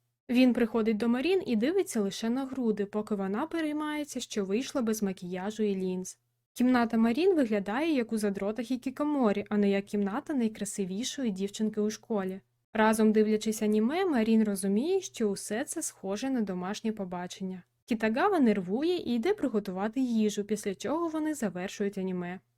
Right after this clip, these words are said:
Скинувши замальовки костюма Саджуні, він отримує гроші на карту. Вони домовляються зустрітися в ресторані, щоб молодша сестра Саджуни на ім'я Шинджу пофоткала їх з Марін в костюмах.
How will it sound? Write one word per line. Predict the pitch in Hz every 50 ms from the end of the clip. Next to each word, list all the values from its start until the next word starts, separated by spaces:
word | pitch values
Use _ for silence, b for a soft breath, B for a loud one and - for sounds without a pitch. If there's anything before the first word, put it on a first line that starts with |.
| _ _
Скинувши | - - - 240 226 233 226 220 - 233
замальовки | 220 220 220 220 214 220 220 220 214 - 226
костюма | 220 220 214 - - 226 214 208 208
Саджуні, | 202 - 214 208 196 - 233 285 359 403 359 302
він | 254 254 233
отримує | 226 220 220 214 214 208 208 202 202
гроші | 196 - 208 220 277 277 - 294
на | 269 254 240
карту. | - - 190 190 180 185 - - 196 - _ _ _ _
Вони | - 214 269 330 415 370
домовляються | 302 240 220 202 202 220 233 233 226 220 - 202
зустрітися | 202 202 196 - - 247 294 - 311 - - 285
в | 269
ресторані, | 285 285 - - 302 262 240 202 190 190 196 190 190 b b b b
щоб | - - 254 220
молодша | 220 220 220 214 202 208 - - 202
сестра | - - 202 - - 208 208 202
Саджуни | - 214 214 202 - - 294 349 381 370
на | 320 269 240
ім'я | 214 202 202 190 196 185 180
Шинджу | - - - 247 294 339 349 - 339 311 -
пофоткала | 247 214 - 196 208 262 - - 330 311 311
їх | 302 285 302 277
з | 262 262
Марін | 269 277 269 269 277 277
в | 269 -
костюмах. | - 294 285 - - - 202 185 180 170 175 - - _